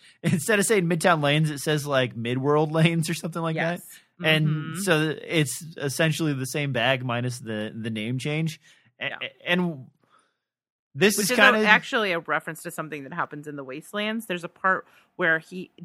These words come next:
Speaker 2: during Jake's original journey to the, the lot,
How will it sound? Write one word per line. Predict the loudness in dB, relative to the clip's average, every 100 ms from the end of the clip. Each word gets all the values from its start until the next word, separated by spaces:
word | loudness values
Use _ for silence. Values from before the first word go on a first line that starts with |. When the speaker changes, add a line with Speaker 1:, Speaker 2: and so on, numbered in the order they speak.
| -6
Speaker 2:
during | -2 0 -2
Jake's | -2 -4 -4 -6 -12
original | -10 -10 -10 -10 -10
journey | -10 -10 -10 -12 -14 -18 _ _ _ -8
to | -6 -4 -6 -10 -8
the, | -2 0 -2 -6 -12
the | -12
lot, | -6 -4 -4 -6